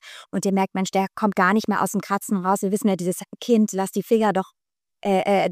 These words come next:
von der Haut, hör auf zu kratzen, du machst das nur viel schlimmer. Das bringt gar nichts, sondern wir wollen ja wirklich als Eltern irgendwie eine, eine sinnvolle Unterstützung bieten. Und da sind fettfeuchte Verbände wirklich super. Und es ist auch egal, ob die Haut jetzt super akut entzündet ist, also ob,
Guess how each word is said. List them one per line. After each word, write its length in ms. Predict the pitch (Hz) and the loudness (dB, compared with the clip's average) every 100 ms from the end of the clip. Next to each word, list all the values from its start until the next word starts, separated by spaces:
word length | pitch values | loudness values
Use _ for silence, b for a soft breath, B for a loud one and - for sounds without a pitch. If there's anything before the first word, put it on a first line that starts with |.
| - | -4
von 160 | 208 190 | -2 -2
der 160 | 185 | 2
Haut, 260 | 196 196 190 | 4 2 0
hör 160 | 202 | -4
auf 80 | 196 | -2
zu 100 | 214 | -4
kratzen, 300 | - 214 - | -4 -4 0
du 40 | 196 | 0
machst 200 | 185 196 | -2 -4
das 100 | 202 | -2
nur 120 | 190 | -2
viel 100 | 196 | -2
schlimmer. 180 | 202 190 | -2 -2
Das 160 | 180 | -4
bringt 220 | 226 190 - | -2 -2 0
gar 320 | 190 190 220 | 2 4 4
nichts, 260 | 240 262 - | 2 0 -4
sondern 160 | 190 | -2
wir 120 | 185 175 | -2 0
wollen 200 | 190 190 | 0 0
ja 100 | 180 | -2
wirklich 200 | 196 190 | -4 -6
als 100 | - | -4
Eltern 300 | 190 185 185 | -4 -2 -2
irgendwie 240 | 190 180 | -2 -2
eine, 120 | 180 180 B B B | -4 -6 B B B
eine 120 | 190 160 | -2 -2
sinnvolle 640 | 160 165 247 269 233 190 | -2 4 6 6 2 0
Unterstützung 640 | 180 185 - 196 - 170 | 0 -4 -6 -8 -4 -6
bieten. 420 | 160 160 - 196 202 | -6 -8 -2 -2 -2
Und 100 | 185 | -4
da 160 | 185 190 | 0 0
sind 180 | 196 - | 0 -2
fettfeuchte 540 | 190 - 180 175 190 | -6 -4 -6 -6 -6
Verbände 460 | 175 175 170 170 170 | -8 -4 -2 -2 -4
wirklich 300 | 175 175 - _ | -6 -10 -12 _
super. 440 | 160 180 - 151 - B B | -6 -4 -4 -14 -16 B B
Und 80 | 220 | -2
es 140 | 269 | -2
ist 120 | - 349 | 0 0
auch 100 | 311 | 0
egal, 500 | 226 202 208 277 294 | 0 2 4 4 2
ob 140 | 226 | -2
die 160 | 214 202 | -2 2
Haut 260 | 202 208 | 2 2
jetzt 160 | 190 - b b b | -4 -6 b b b
super 720 | - 180 160 233 262 240 214 b b - | -10 -4 2 2 4 2 2 b b -6
akut 440 | 185 - 262 285 | -6 2 2 2
entzündet 500 | 254 254 - 269 277 247 | 0 0 4 4 4 0
ist, 180 | 254 | -2
also 160 | 175 160 | -4 -4
ob, 140 | - | -8